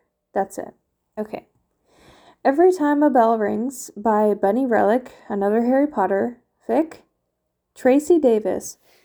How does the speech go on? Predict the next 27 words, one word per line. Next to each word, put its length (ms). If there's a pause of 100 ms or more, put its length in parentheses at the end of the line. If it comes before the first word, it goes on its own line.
(140)
has 180
been 200
hiding 360
out 240
in 100
America 520
for 160
ten 300
years, 600
and 200
no 160
one 240
but 180
Draco 360
Malfoy 540
knows 300
why. 460 (560)
Harry 400
and 120
Ginny 540
are 140
on 160
the 100
rocks 540
after 300
years 500
of 300